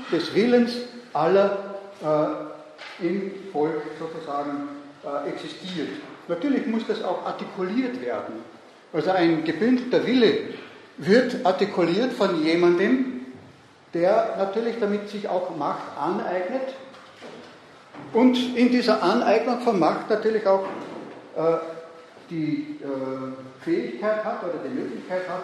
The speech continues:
diese Macht zu, äh, missbrauchen, umzuleiten,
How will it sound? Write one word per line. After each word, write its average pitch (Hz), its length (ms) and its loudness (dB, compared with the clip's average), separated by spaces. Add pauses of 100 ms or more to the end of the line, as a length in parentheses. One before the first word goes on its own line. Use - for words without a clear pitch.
(420)
diese 202 420 -4
Macht 127 360 -6 (600)
zu, 165 200 -6 (480)
äh, 143 480 -2
missbrauchen, 160 760 0 (100)
umzuleiten, 226 880 0